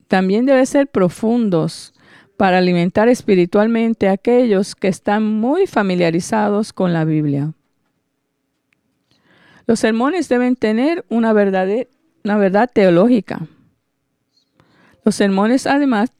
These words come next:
deben tener una aplicación práctica. Así, ¿cómo se logra todo eso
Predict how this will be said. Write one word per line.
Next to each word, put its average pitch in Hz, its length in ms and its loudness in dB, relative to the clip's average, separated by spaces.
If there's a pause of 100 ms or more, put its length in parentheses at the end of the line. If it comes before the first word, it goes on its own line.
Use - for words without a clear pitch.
(360)
deben 226 340 0
tener 226 480 0
una 214 240 0
aplicación 202 800 -2 (120)
práctica. - 640 -4 (2250)
Así, 226 240 -4
¿cómo 269 280 -2
se 285 180 0
logra 240 360 2
todo 220 280 2
eso 208 320 0